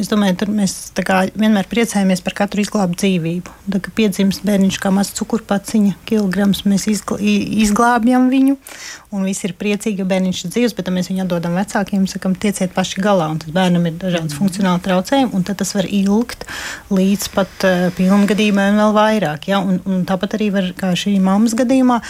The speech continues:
Speaker 1: jā, un tie cilvēki, kas kļūst par, eh, savu radinieku aprūpētājiem, kopējiem, viņi faktiski ziedo savu dzīvi. Bet jautājums, vai mums ir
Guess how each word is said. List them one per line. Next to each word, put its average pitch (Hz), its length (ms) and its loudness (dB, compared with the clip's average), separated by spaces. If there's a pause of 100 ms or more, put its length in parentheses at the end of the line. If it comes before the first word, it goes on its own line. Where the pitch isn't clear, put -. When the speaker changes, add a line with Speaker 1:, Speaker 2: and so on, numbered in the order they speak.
(280)
Speaker 1:
jā, 247 280 4
un 175 100 2
tie 175 140 -2
cilvēki, 240 540 0
kas - 160 -6
kļūst 233 520 -2
par, 190 320 0
eh, 202 140 -4
savu 202 560 0
radinieku 170 920 0 (140)
aprūpētājiem, 294 1040 2
kopējiem, 269 800 2 (420)
viņi 220 840 2
faktiski 214 840 -6 (640)
ziedo 202 380 0
savu 214 220 0
dzīvi. 185 420 0 (200)
Bet 190 140 -6
jautājums, 208 500 0
vai 185 140 0
mums 202 500 0 (640)
ir 196 200 0